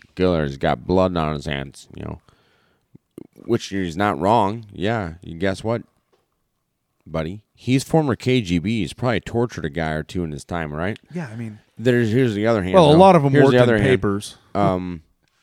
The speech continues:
Speaker 1: going back to what I said earlier about the Biden administration,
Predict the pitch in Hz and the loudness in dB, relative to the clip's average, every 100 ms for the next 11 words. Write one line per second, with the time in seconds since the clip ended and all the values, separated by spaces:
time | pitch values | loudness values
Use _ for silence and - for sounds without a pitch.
0 | _ - 87 104 98 104 104 101 98 92 | _ -8 -2 0 2 2 0 -2 -2 -2
1 | - 101 87 104 101 87 87 85 - 80 | -4 -4 -2 -2 -2 -2 -2 -2 -4 -10
2 | 82 - 85 82 78 67 82 101 92 85 | -14 -12 -6 -4 -2 -2 -2 -2 -4 -6
3 | 82 - 82 78 76 82 82 | -8 -10 -8 -8 -8 -12 -14